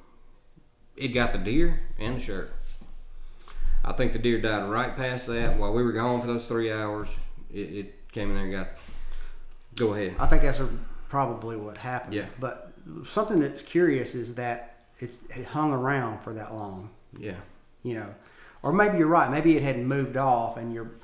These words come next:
Speaker 1: I
Speaker 2: mother-in-law pushed it back towards y'all.
Speaker 1: It, it
Speaker 2: But
Speaker 1: had
Speaker 2: see,
Speaker 1: to
Speaker 2: I
Speaker 1: have
Speaker 2: didn't,
Speaker 1: known we were there that morning.
Speaker 2: I didn't know your brother-in-law was there, so I,
Speaker 1: Yeah.
Speaker 2: as I was
Speaker 1: Yeah.
Speaker 2: thinking about this, I knew it was you and your son. I was wondering why it would still have been there.
Speaker 1: Yeah, he never saw it though, and, um, we tried to explain to him what it was, and he laughed it off.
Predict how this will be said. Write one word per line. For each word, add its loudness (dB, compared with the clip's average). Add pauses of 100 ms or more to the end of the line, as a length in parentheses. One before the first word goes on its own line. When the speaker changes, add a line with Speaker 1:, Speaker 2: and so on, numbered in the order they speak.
Speaker 1:
I -4
Speaker 2:
mother-in-law 2
pushed -4
it -2
back -2
towards -2
y'all. -8 (200)
Speaker 1:
It, -12 (100)
it -2
Speaker 2:
But 2
Speaker 1:
had 6
Speaker 2:
see, 6
Speaker 1:
to 10
Speaker 2:
I 10
Speaker 1:
have 8
Speaker 2:
didn't, 10
Speaker 1:
known 4
we 4
were 0
there 2
that -4
morning. 0 (100)
Speaker 2:
I 2
didn't 4
know 4
your 0
brother-in-law -2
was -8
there, -4
so -8
I, -4
Speaker 1:
Yeah. 0 (420)
Speaker 2:
as 6
I 6
was -2
Speaker 1:
Yeah. -6
Speaker 2:
thinking 4
about 0
this, -6
I -6
knew 4
it -2
was -4
you 0
and 0
your -4
son. -2
I -2
was -6
wondering -2
why -2
it -10
would -8
still -6
have -10
been -4
there. -10 (200)
Speaker 1:
Yeah, -14
he -4
never 4
saw 2
it -8
though, -8 (160)
and, -12
um, -12 (600)
we -2
tried 0
to -2
explain 0
to -2
him -2
what -2
it -8
was, -2
and -8
he -6
laughed -8
it -10
off. -8